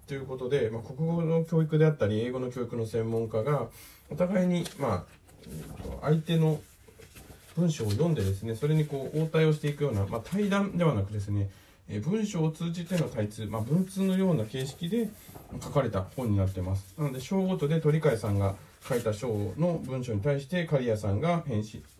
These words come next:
返信のような形ですね、文章を書いていく。で、さらに、まあ、その途中で刈谷武彦さんがですね、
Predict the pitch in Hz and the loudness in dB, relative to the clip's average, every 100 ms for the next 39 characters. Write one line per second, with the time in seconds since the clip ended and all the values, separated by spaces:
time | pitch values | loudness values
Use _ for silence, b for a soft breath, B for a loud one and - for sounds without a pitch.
0 | - - - - - - - 147 143 147 | -20 -20 -20 -20 -18 -16 -8 0 2 4
1 | 160 151 135 107 98 98 113 98 107 107 | 6 6 4 0 -2 -2 -4 -2 0 0
2 | 104 101 92 - 90 95 - - B B | -2 -2 -2 -2 -4 -6 -10 -14 B B
3 | - 170 196 190 214 220 143 143 131 131 | -10 -6 -2 0 0 2 0 0 -2 -4
4 | 127 113 - 98 87 - - 185 - - | -4 -2 0 0 -2 -4 -4 -4 -4 -6
5 | 95 90 95 120 | -4 -4 -6 -8